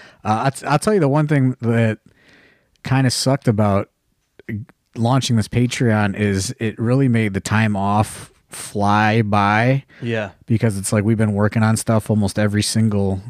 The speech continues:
Speaker 1: week.
Speaker 2: Yeah, we didn't just relax.
Speaker 1: Uh, because, uh, it wasn't like just doing nothing. You know what I mean? It's like
Speaker 2: Yeah.
Speaker 1: every single weekend we were trying to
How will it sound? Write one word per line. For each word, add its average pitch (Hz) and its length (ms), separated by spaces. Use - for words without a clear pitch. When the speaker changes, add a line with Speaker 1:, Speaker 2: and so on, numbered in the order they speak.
Speaker 1:
week. 113 640
Speaker 2:
Yeah, 113 100
we 120 80
didn't 131 140
just 120 180
relax. 110 680
Speaker 1:
Uh, 95 260
because, 104 640
uh, 101 160
it 120 120
wasn't 123 260
like 110 300
just 113 220
doing 104 240
nothing. 92 460
You 107 100
know 104 80
what 98 80
I 95 60
mean? 104 180
It's 98 160
like 95 140
Speaker 2:
Yeah. 113 100
Speaker 1:
every 127 220
single 113 260
weekend 101 600
we 104 160
were 95 300
trying 107 260
to 92 320